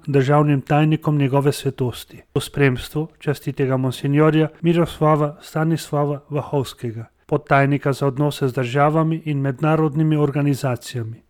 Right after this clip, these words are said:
Med prisrčnimi pogovori v državnem tajništvu so bili izpostavljeni dobri odnosi med Svetim sedežem in Republiko Kongo ter nekateri vidiki političnega in socialno-ekonomskega položaja države, zlasti v sodelovanju s krajevno cerkvijo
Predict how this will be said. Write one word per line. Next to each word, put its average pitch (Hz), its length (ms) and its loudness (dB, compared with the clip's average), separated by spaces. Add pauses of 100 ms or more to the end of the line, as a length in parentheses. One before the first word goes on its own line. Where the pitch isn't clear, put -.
(140)
Med 139 180 -2
prisrčnimi 127 680 -2
pogovori 135 600 4
v 123 80 4
državnem 127 540 2
tajništvu 147 680 0 (420)
so - 120 -4
bili 143 220 2
izpostavljeni 151 840 2
dobri 165 320 2
odnosi 143 460 0
med 131 160 -4
Svetim 139 340 -4
sedežem 160 560 2 (320)
in 151 160 2
Republiko 156 600 2
Kongo 120 440 0 (200)
ter 139 160 2
nekateri 131 520 2
vidiki 127 440 2
političnega 156 760 2
in 143 120 4
socialno-ekonomskega 151 1300 2
položaja 143 520 2
države, 123 560 0 (200)
zlasti 135 560 2
v 131 60 2
sodelovanju 139 720 2
s - 80 -12
krajevno 143 420 0
cerkvijo 156 580 -2